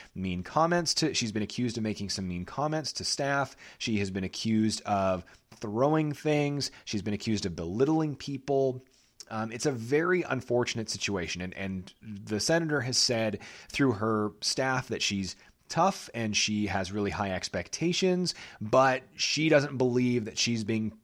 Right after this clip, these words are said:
painted in a fair light by these accusations. Before I get into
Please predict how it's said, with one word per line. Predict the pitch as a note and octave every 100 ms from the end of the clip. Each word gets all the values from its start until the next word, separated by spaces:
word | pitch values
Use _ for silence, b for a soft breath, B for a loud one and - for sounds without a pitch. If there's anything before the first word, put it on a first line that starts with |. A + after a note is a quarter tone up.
| -
painted | - C3+ C3+ A#2+ A2
in | G2 G#2
a |
fair | - G#2+ G#2
light | G2 F#2 F2
by | G2 F#2
these | F#2 E2+
accusations. | E2+ D#2+ E2+ F2 G#2 G2 - - - _ _ _ _ _ _ _ B B B B B B A2+
Before | E3 D3+ - G3 C4+ C#4
I | F#3
get | C#3+ D3+ C#3+
into | C#3+ D3 - - G2+ F2+ F2 F2